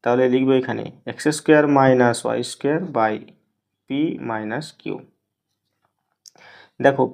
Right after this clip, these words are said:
p মাইনাস কিউব আর এই p মাইনাস কিউব কেটে যাবে, তাহলে থাকলো, উপরে থাকলো p plus q into, into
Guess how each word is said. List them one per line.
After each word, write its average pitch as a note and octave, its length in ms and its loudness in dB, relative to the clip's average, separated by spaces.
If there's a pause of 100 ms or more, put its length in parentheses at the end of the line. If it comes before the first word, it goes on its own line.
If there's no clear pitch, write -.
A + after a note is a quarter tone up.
p - 20 2 (340)
মাইনাস D3 320 0 (120)
কিউব D#3+ 240 4 (260)
আর B2+ 140 6
এই C3 120 0
p - 20 -6 (200)
মাইনাস C#3+ 360 2
কিউব C#3+ 220 0
কেটে C#3 240 2
যাবে, A2 200 -4 (680)
তাহলে A#2+ 240 2
থাকলো, A#2 240 0
উপরে B2 220 4
থাকলো A2+ 180 -4 (140)
p - 20 -20 (300)
plus C#3+ 240 6 (140)
q - 20 -20 (1600)
into, D3+ 500 2 (3500)
into D3+ 300 2